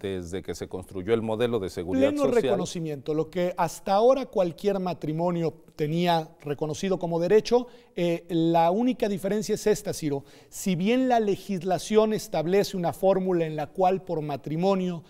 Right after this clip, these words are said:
Speaker 2: todavía se entiende, digamos, en el texto de la ley, hombre y mujer, ¿no? Varón y dama, ahora,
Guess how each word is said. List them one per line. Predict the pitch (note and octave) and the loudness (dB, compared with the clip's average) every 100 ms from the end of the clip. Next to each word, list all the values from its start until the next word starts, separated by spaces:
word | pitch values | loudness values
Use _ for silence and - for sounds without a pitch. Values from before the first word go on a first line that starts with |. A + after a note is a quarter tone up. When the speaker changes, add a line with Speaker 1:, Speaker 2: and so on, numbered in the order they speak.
| _ _ | _ _
Speaker 2:
todavía | G3+ G3+ G3 F#3 F#3+ | 4 6 4 4 0
se | - F3+ | 0 -4
entiende, | D#3+ D3+ - F#3+ G3 F#3+ E3 F#3 | -4 -6 -2 2 4 2 0 -2
digamos, | E3 D3 D3+ D3 C#3+ | -2 -4 -2 -4 -4
en | |
el | C#3 C3 | -6 -2
texto | F#3 F3 - E3+ | -2 -2 -2 0
de | |
la | E3 F3 | 2 2
ley, | G3+ G#3 - - _ | 2 2 -2 -20 _
hombre | - G#3 A3 F#3+ F3 | 6 6 6 2 0
y | F3+ | 0
mujer, | G3 G3+ G3+ A#3 E4 | 0 2 2 2 -2
¿no? | E3 F#3+ | -6 -4
Varón | D3+ C3+ F3 F#3+ | -2 0 2 2
y | F#3+ | 2
dama, | G3 F3 E3 A3 - - _ - | 2 0 -2 -6 -10 -20 _ 0
ahora, | F#3+ G#3 B3 A3+ A#3 - | 4 8 8 6 0 -6